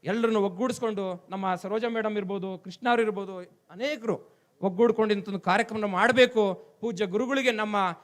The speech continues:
ಈ ಒಂದು ಪುರದ, ಈ ಒಂದು ಮಂಡ್ಯ ಜಿಲ್ಲೆಯ ಅಭಿಮಾನವನ್ನ ತೋರಿಸ್ಬೇಕು, ಭಕ್ತಿಯನ್ನ ತೋರಿಸ್ಬೇಕು ಅಂತೇಳಿ ಎಷ್ಟೇ ಕಷ್ಟ ಆದ್ರೂ ಕೂಡ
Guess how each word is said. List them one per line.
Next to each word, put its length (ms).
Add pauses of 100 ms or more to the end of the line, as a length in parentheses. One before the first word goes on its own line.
(140)
ಈ 140
ಒಂದು 240
ಪುರದ, 680
ಈ 80
ಒಂದು 200
ಮಂಡ್ಯ 360
ಜಿಲ್ಲೆಯ 400 (280)
ಅಭಿಮಾನವನ್ನ 580
ತೋರಿಸ್ಬೇಕು, 680
ಭಕ್ತಿಯನ್ನ 460
ತೋರಿಸ್ಬೇಕು 560
ಅಂತೇಳಿ 680
ಎಷ್ಟೇ 420
ಕಷ್ಟ 300
ಆದ್ರೂ 220
ಕೂಡ 200